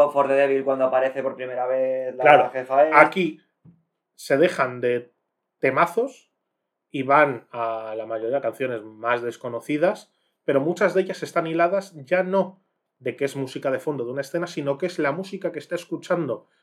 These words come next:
Speaker 2: el personaje y te hace sentir como se está haciendo sentir, se está sintiendo el personaje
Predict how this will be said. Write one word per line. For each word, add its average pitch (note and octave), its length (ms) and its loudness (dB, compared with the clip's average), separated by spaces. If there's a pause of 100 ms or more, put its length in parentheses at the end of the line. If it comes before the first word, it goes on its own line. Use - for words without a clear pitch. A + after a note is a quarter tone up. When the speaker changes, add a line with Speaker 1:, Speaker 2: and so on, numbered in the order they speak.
(140)
Speaker 2:
el B2+ 180 -6
personaje D3 640 -4
y D#3+ 80 -8
te F3 80 -2
hace G3+ 160 -2
sentir F#3+ 320 -2
como D3+ 180 -4
se B2 100 -10
está A#2+ 160 -6
haciendo F3 280 -8
sentir, C#3+ 360 -8 (280)
se - 140 -6
está E3+ 120 -6
sintiendo F#3 300 -8
el E3 80 -6
personaje F#3 480 -6